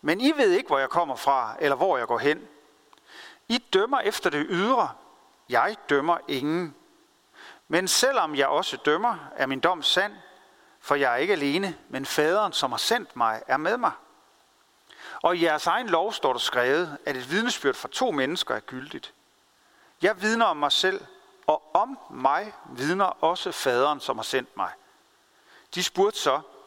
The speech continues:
"Hvor er din far?" Jesus svarede: "I kender hverken mig eller min far.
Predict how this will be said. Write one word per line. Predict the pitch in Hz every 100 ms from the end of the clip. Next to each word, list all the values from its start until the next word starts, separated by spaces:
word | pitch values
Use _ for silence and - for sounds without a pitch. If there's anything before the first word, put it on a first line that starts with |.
| - _ _ _ _ _ -
"Hvor | 127 131
er | 123
din | 123 117
far?" | - 98 95 120 - _ _ _ _ _ _ _ _ _ _ _
Jesus | 151 208 220 -
svarede: | 123 113 131 143 349
"I | 147
kender | - 170 196
hverken | 123 143 131
mig | 120 123
eller | 123
min | 113 104
far. | - 101 113